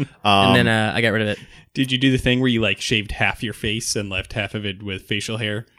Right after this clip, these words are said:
Speaker 1: No, I just had, like, a mustache, 'cause I had this insane mustache from the beard, right?
Speaker 2: Oh,
Speaker 1: And
Speaker 2: yeah.
Speaker 1: then I had, like, the, the soul patch.
Speaker 2: That could have been a good
Speaker 1: With
Speaker 2: look
Speaker 1: the
Speaker 2: on
Speaker 1: s-
Speaker 2: you. That could be.
Speaker 1: It was good for a while, actually. I liked
Speaker 2: You might
Speaker 1: it.
Speaker 2: be able to work the whole D'Artagnan look.
Speaker 1: Yeah.
Speaker 2: Yeah.
Speaker 1: That's, that's kinda it,
Speaker 3: That'd be
Speaker 1: yeah.
Speaker 3: cool.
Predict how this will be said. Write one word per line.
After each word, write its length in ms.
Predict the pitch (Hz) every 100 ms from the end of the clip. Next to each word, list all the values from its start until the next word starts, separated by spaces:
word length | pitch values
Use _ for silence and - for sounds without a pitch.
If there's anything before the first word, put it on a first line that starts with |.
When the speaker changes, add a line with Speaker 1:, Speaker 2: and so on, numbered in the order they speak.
| _ -
Speaker 1:
No, 100 | 120
I 100 | 123
just 100 | 151
had, 60 |
like, 200 | 131 117
a 140 | 107 104
mustache, 680 | 110 110 123 113 110 - -
'cause 100 | 131
I 40 |
had 80 | 160
this 120 | 139
insane 500 | - 117 - 131 117
mustache 460 | 107 104 98 90 -
from 140 | 107
the 60 | 98
beard, 300 | 101 101 95
right? 300 | 90 104 -
Speaker 2:
Oh, 80 | 98
Speaker 1:
And 80 | 95
Speaker 2:
yeah. 60 | 92
Speaker 1:
then 80 | 82
I 60 |
had, 160 | 107 110
like, 200 | 107 98
the, 180 | 95 90 -
the 60 |
soul 240 | - - 104
patch. 560 | 113 95 85 - - _ _ _ _ -
Speaker 2:
That 120 | 127
could 80 | 190
have 40 | 143
been 100 | 101
a 40 |
good 60 | 95
Speaker 1:
With 20 |
Speaker 2:
look 120 | 90 87
Speaker 1:
the 80 |
Speaker 2:
on 80 | 85
Speaker 1:
s- 40 | 82
Speaker 2:
you. 80 | 76
That 180 | 92 131
could 100 | 160
be. 260 | 117 87 78
Speaker 1:
It 80 | 151
was 120 | 151
good 180 | 233 -
for 60 | 165
a 40 |
while, 180 | 180 127
actually. 260 | 120 123
I 20 | 117
liked 100 | 131
Speaker 2:
You 60 |
might 100 | 151
Speaker 1:
it. 40 | 131
Speaker 2:
be 60 |
able 100 | 123
to 60 | 107
work 180 | 107 117
the 80 | 98
whole 100 | 90
D'Artagnan 680 | 87 82 92 92 92 71 71
look. 260 | 67 - - -
Speaker 1:
Yeah. 280 | 139 127 110 _ -
Speaker 2:
Yeah. 140 | 101
Speaker 1:
That's, 100 | 90
that's 180 | 143 -
kinda 180 | 165 139
it, 20 |
Speaker 3:
That'd 160 | 139
be 40 | 120
Speaker 1:
yeah. 60 | 95
Speaker 3:
cool. 240 | 95 -